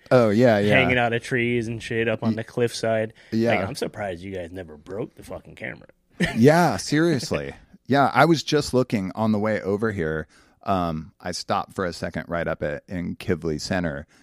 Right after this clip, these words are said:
Speaker 1: 'cause there's this one video where I'm in a top of a tree there filming, uh, just filming Hadlock and,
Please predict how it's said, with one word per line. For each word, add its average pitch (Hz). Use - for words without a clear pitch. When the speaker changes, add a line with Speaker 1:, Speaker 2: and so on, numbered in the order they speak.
Speaker 1:
'cause 82
there's 85
this 80
one 120
video 80
where 80
I'm 80
in 110
a 87
top 90
of 82
a 80
tree 101
there 69
filming, 92
uh, 92
just 92
filming 87
Hadlock 82
and, 71